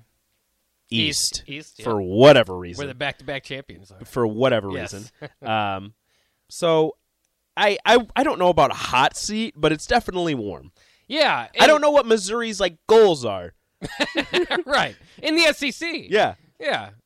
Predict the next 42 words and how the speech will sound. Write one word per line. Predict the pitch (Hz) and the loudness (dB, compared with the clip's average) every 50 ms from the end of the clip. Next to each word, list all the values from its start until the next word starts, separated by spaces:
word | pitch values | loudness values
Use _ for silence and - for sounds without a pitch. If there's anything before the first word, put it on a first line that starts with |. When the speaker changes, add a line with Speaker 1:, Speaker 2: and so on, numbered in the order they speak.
| _ _ _ | _ _ _
Speaker 2:
In | - 208 | -12 -12
the | 220 214 | -10 -8
Big | 247 285 208 | -8 -8 -8
Twelve, | - - 269 285 247 185 | -6 -4 -2 -2 -2 -4
you | 156 | -8
might | 151 151 147 | -10 -8 -8
have | 147 165 147 | -8 -10 -12
a | 156 | -12
little | 156 165 165 | -10 -10 -10
bit | 147 160 160 143 | -10 -10 -12 -10
different | 143 190 185 - 160 120 | -12 -14 -14 -14 -16 -14
goals, | 127 131 123 120 120 - - | -14 -14 -14 -14 -16 -16 -14
uh, | 131 117 117 113 - | -12 -12 -12 -12 -12
but, | - 139 120 117 _ _ _ _ - | -12 -12 -12 -12 _ _ _ _ -2
Speaker 1:
I | 170 | -2
mean, | 214 214 214 - | 0 0 0 0
Speaker 2:
uh, | - | 0
in | - | -2
the | 147 180 | 0 -2
Speaker 1:
okay, | 135 | -4
Speaker 2:
S | - - - | -4 -6 -10
E | 151 | -18
C, | - - 208 | -18 -16 -8
it's | 151 | -4
Speaker 1:
let's, | 170 185 - | -4 -4 -4
Speaker 2:
kept | 156 143 143 | -6 -8 -6
Speaker 1:
let's, | 160 175 - 160 - | -6 -6 -8 -8 -10
Speaker 2:
up. | 165 | -10
Speaker 1:
let's | 175 180 - | -10 -8 -6
think | 202 185 | -6 -4
about | 170 160 | -2 -4
it | 147 - | -4 -4
this | 120 107 - | -8 -10 -12
way. | - 78 - _ _ _ _ _ - | -14 -20 -20 _ _ _ _ _ -8
Speaker 2:
But | 185 | -6
it's | 208 - | -4 -2
at | 277 269 | -2 -2
least | 294 302 - | -2 -4 -8
to | - 190 | -6 -4
make | 185 170 - | -4 -4 -6
a | 123 | -6
bowl. | 117 - 180 208 | -6 -2 0 0